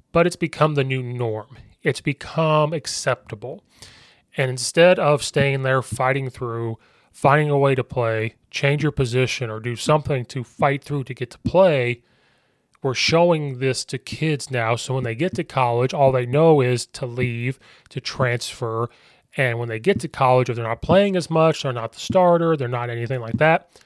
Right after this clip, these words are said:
guess what they do? They leave because that's what they know. And now they're gonna talk to coaches who are freaking out, and they're gonna say, "Yeah, come here." And then they can look at other players and say,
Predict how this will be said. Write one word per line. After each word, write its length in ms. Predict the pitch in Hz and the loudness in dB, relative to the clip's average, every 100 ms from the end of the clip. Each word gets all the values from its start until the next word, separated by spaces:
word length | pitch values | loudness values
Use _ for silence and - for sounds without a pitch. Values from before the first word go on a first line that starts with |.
| _ _ | _ _
guess 240 | - 135 - | 0 0 0
what 240 | 135 120 | -2 -2
they 200 | 117 110 | -4 -2
do? 260 | 113 185 120 _ _ _ - - _ - | 4 4 4 _ _ _ -20 -20 _ -6
They 120 | 104 | -4
leave 540 | 127 185 110 120 - _ _ _ _ _ | 0 0 -2 -10 -20 _ _ _ _ _
because 220 | - - 117 | -12 -6 -4
that's 200 | 117 - | -2 -4
what 100 | 110 | -6
they 140 | 120 | -6
know. 400 | 127 175 127 - _ _ _ _ _ _ _ _ | 4 4 4 -2 _ _ _ _ _ _ _ _
And 220 | 135 117 113 | -4 -4 -2
now 340 | 143 190 156 | -2 2 0
they're 100 | 143 | 0
gonna 140 | 135 | -4
talk 260 | 120 165 185 | 0 0 0
to 80 | 147 | -8
coaches 640 | - 120 113 117 113 135 - _ _ | -8 -8 -6 -8 -8 -8 -14 _ _
who 120 | 143 | -2
are 100 | 127 | -2
freaking 520 | - 170 156 147 143 | 0 -2 -2 -4 -4
out, 420 | 156 143 117 151 _ _ _ _ _ | -2 0 0 -2 _ _ _ _ _
and 380 | 139 127 123 123 | 0 2 2 0
they're 80 | 131 | 0
gonna 180 | 139 127 | 0 -2
say, 300 | - 127 120 | -2 -2 -2
"Yeah, 360 | 120 196 202 | 2 2 2
come 300 | 175 - 180 | -2 -2 -2
here." 460 | 147 165 151 151 156 _ _ _ _ - | -2 -2 -2 -2 -4 _ _ _ _ -2
And 140 | 143 | 2
then 140 | 185 | 2
they 120 | 190 170 | 4 0
can 180 | 131 | -2
look 300 | 120 175 214 | 2 2 2
at 140 | 147 151 | -2 0
other 260 | 139 123 | 0 0
players 500 | 123 - 113 107 120 | -6 -6 -6 -4 -6
and 100 | 120 | -8
say, 300 | - 131 117 | -6 -4 -4